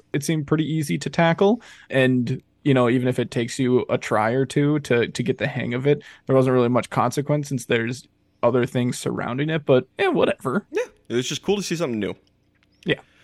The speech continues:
Speaker 2: Uh, Vessi's gonna end up winning this. Uh, Vessi's gonna have a, a good episode in theory. <laughs>
Speaker 1: Yeah, and, and Cody powered them through
Speaker 2: Yep.
Speaker 1: seventy-five percent of this.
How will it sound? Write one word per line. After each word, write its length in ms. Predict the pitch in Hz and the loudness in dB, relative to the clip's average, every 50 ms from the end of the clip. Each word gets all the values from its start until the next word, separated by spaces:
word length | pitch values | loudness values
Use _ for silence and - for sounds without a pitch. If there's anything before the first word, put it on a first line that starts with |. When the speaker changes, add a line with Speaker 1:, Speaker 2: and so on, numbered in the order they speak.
| _ _ - - - _ _ | _ _ -20 -20 -20 _ _
Speaker 2:
Uh, 140 | 139 143 147 | -2 -2 -2
Vessi's 460 | 139 131 240 294 - - - 330 254 156 | 0 2 2 2 2 2 0 0 0 2
gonna 160 | 156 165 160 | 2 0 2
end 120 | 147 127 | 2 0
up 80 | - 104 | 0 -2
winning 380 | 110 107 110 139 214 403 381 113 | -2 0 0 0 2 2 0 -2
this. 420 | 85 85 - - - - - - - _ _ | -4 -6 -10 -12 -14 -16 -16 -18 -20 _ _
Uh, 160 | - 104 104 | -6 -6 -4
Vessi's 320 | 101 127 160 - - 220 - | -4 -4 -6 -6 -8 -10 -6
gonna 120 | 359 240 | -6 -4
have 80 | 202 165 | -2 0
a, 420 | 135 120 110 101 95 92 90 - - | 2 2 4 4 2 2 0 0 0
a 80 | - 117 | -2 0
good 200 | 123 147 147 139 | 2 2 2 2
episode 380 | 123 - 131 - - 127 117 | 2 0 -2 -2 -2 -2 0
in 200 | 90 87 113 117 | 0 -2 -2 -4
theory. 720 | 107 - - - - 127 127 127 113 104 95 69 - - - - | -4 -6 -14 -10 -6 -2 -2 0 0 0 -2 -6 -10 -14 -8 -4
<laughs> 60 | 135 - - - - - - - - - 143 - _ _ - 127 - - - - 143 - | -4 -4 -4 -6 -12 -20 -20 -20 -14 -12 -12 -12 _ _ -14 -14 -14 -12 -8 -8 -4 2
Speaker 1:
Yeah, 200 | - 165 151 135 | 4 6 6 6
and, 320 | 127 135 147 143 139 131 | 6 6 6 6 6 6
and 220 | - 143 139 120 - | 4 4 2 2 2
Cody 280 | - 170 180 190 151 | 2 2 4 4 4
powered 400 | 127 - - 127 131 131 127 127 | 4 2 2 2 2 2 0 -2
them 160 | 123 123 120 127 | -4 -6 -8 -8
through 340 | - 135 127 127 123 120 | -6 -4 -2 0 2 2
Speaker 2:
Yep. 180 | 117 110 185 - _ | 2 0 -2 -6 _
Speaker 1:
seventy-five 920 | - - - - - 131 127 123 131 127 131 131 123 - 104 123 135 131 - | -14 -12 -2 4 4 6 6 4 4 2 2 2 2 2 -2 -2 -2 -6 -4
percent 380 | - 120 - - - 107 - - | -4 -4 -4 -4 -6 -8 -8 -10
of 80 | - | -12
this. 380 | - 73 85 - 139 - - | -10 -10 -10 -10 -10 -12 -16